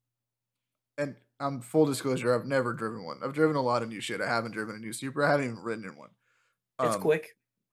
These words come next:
Speaker 2: It's quick.
Speaker 1: I mean, yeah. But it's just like you drive it, and then you go drive, like,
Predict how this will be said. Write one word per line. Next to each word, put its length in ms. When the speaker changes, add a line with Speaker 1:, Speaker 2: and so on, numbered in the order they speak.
Speaker 2:
It's 140
quick. 420
Speaker 1:
I 40
mean, 200
yeah. 200
But 120
it's 140
just 180
like 160
you 60
drive 300
it, 180
and 80
then 100
you 100
go 160
drive, 340
like, 300